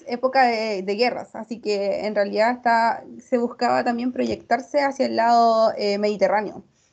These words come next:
Así que por eso igual tiene este, destaca que, eh, este tipo de escultura y este tipo de, de trabajo de, de, del friso. Así que hasta el día de hoy, de hecho, es conocido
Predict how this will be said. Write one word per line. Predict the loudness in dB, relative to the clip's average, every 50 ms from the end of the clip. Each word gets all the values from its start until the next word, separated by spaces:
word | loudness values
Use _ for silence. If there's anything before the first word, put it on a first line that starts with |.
| _ _ _
Así | -8 -8 -6 -6
que | -4 -2
por | 0 0
eso | 0 0 0 0
igual | 0 0 0 0 -2
tiene | -4 -4 -4 -4 -4 -6 -4
este, | -4 -4 -4 -2 0 0 0
destaca | 2 0 -2 2 2 2 2 2 2 0 0 0 -2 -6 -10 -8
que, | -8 -8
eh, | -6 -6 -8 -8 -4 -4
este | -4 -2 -2 -4
tipo | -4 -4 -2 0 2 4
de | 4 4
escultura | 2 -2 -4 -6 -6 -6 -6 -6 -2 0 0 2 2 0 0 -2
y | -4 -4 -2 -2 -2
este | -2 0 -2 -2
tipo | -2 -2 -2 -2 -2
de, | 0 0 0 0 0 0 0 -2 -2 -2
de | -2 0 2
trabajo | 2 4 4 4 2 2 2 2 4
de, | 4 4 4 2 0 -4
de, | -6 -10 -10 -12
del | -6 -4 -4 -4 -4
friso. | -4 -6 -6 -6 -6 -6 -8 -10 -10 -12 _ _ _ _ _ _ _ _ _
Así | -10 -6 -6 -4 -2
que | -2 0 2 2 2 2 2 2 2
hasta | 0 0 2 2
el |
día | 4 4 6
de | 6 6
hoy, | 4 2
de | 2 0 -2
hecho, | -2 -2 -2 -2 0 0
es | -2 -2
conocido | 0 0 0 0 -2 -4 -4 -2 0 0 0 0 0 -2 -2